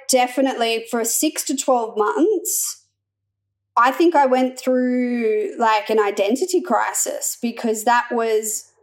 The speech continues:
all I knew, and I had given so much. And I think this is where it's not resentment because I have so many positive memories, but I guess there's an element of, like,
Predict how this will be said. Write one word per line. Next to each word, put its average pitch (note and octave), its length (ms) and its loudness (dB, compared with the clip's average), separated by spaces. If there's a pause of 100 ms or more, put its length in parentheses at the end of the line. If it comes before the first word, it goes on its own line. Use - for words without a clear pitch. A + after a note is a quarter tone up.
(140)
all B3 280 2
I A3 120 2
knew, A3 640 0
and G#3+ 600 0 (280)
I A3 100 2
had A3 240 -4
given G#3+ 480 -2 (200)
so - 540 0
much. B3+ 520 0
And A#3+ 160 2
I A3 40 -2
think C#4+ 300 -2
this E4 220 0
is C#4 160 0
where A3+ 420 2 (140)
it's - 120 -6
not F4+ 220 2
resentment B3+ 640 2
because B3+ 260 0
I A3+ 80 2
have A#3 180 -2
so A3+ 320 0
many A3+ 200 2
positive A3 680 -2
memories, A3+ 680 2
but C4+ 140 4
I C4 80 2
guess - 240 0
there's G#4+ 140 2
an E4 200 2
element A3+ 500 0
of, G#3+ 180 -2
like, A3 200 0